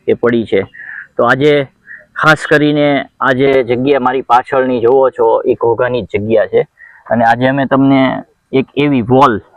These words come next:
એટલે કે દિવાલ બતાવવાના છીએ, જે દિવાલ જે છે એ ખૂબ જ જૂની છે, અને એટલી બધી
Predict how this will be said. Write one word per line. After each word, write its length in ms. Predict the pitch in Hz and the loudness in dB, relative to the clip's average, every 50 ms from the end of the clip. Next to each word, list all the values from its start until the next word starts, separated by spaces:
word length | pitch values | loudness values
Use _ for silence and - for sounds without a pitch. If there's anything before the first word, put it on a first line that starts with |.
| - _ _ - - | -20 _ _ -6 -4
એટલે 200 | 123 139 139 127 | 0 0 0 2
કે 120 | - 135 | 0 0
દિવાલ 580 | 120 120 127 147 165 170 165 170 175 170 160 143 | 0 2 2 2 4 4 6 6 6 6 4 4
બતાવવાના 600 | 135 139 127 - 139 135 127 123 117 113 107 101 | 2 0 2 2 2 2 2 2 2 0 -2 -4
છીએ, 320 | - - 120 127 143 135 | -2 0 2 2 2 2
જે 200 | 120 123 135 139 | 2 2 2 2
દિવાલ 640 | 127 127 131 139 151 147 147 143 143 147 147 - - - - - 127 131 | 2 2 2 4 6 6 6 6 4 2 0 -2 -6 -10 -4 -2 0 0
જે 180 | 127 143 147 131 | 2 2 0 0
છે 140 | - 156 | 0 0
એ 60 | 147 127 | -2 0
ખૂબ 300 | - - 147 147 156 143 | -2 -2 0 0 0 0
જ 40 | |
જૂની 500 | 110 - - - 135 147 156 147 135 117 | 0 -4 -4 0 2 2 4 4 2 2
છે, 180 | 104 117 131 135 - - - - - - - - | 2 0 -2 -2 -6 -14 -20 -20 -20 -18 -8 -4
અને 140 | 131 135 135 | -2 -2 -2
એટલી 360 | - - 143 - - 180 175 | -2 -4 -4 0 2 2 4
બધી 680 | 165 170 151 165 170 170 165 165 165 151 92 80 87 | 4 4 4 4 4 6 4 4 2 0 -4 -4 -2